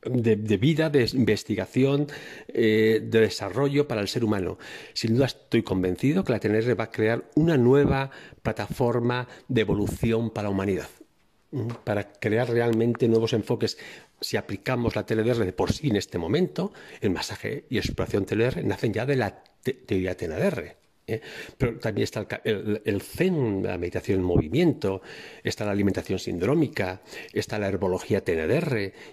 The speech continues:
y es que ahí podemos sacar miles de líneas,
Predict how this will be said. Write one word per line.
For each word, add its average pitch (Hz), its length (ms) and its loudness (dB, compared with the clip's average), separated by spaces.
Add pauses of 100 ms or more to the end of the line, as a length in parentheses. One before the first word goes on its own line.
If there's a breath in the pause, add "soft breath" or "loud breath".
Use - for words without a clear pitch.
y - 80 -4
es 113 100 -4
que 127 100 -2
ahí 139 60 0
podemos 143 360 0
sacar 147 320 -6 (120)
miles 143 600 2
de 113 120 0
líneas, 139 680 2